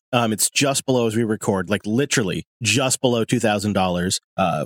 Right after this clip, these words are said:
one thousand nine hundred and ninety-nine dollars, or, and fluctuating there. But it's strange because you just pointed out a lot of central banks are stacking gold right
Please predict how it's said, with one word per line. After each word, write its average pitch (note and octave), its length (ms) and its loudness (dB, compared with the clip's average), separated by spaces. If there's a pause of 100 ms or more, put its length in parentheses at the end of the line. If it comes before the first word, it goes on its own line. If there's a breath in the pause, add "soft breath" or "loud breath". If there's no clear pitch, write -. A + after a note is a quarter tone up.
(120)
one B2 220 0
thousand G#2+ 380 2
nine G#2 200 0
hundred G#2 280 0
and G2 120 0
ninety-nine G2 560 0
dollars, F#2 380 0
or, F2+ 80 0
and G#2 200 -4
fluctuating F#2+ 560 0
there. F#2+ 180 -2 (180)
But E3+ 120 2
it's - 160 0
strange C3+ 600 -2
because C#3+ 460 0 (160)
you A3+ 120 0
just A#3 180 -4
pointed D#3+ 280 0
out A#2+ 260 0 (160)
a A#2 60 0
lot B2+ 260 2
of D#3 80 -2
central D#3+ 300 2
banks A#2 340 0
are - 120 -2
stacking A#2 580 0
gold G#2+ 320 0
right F#2 200 -6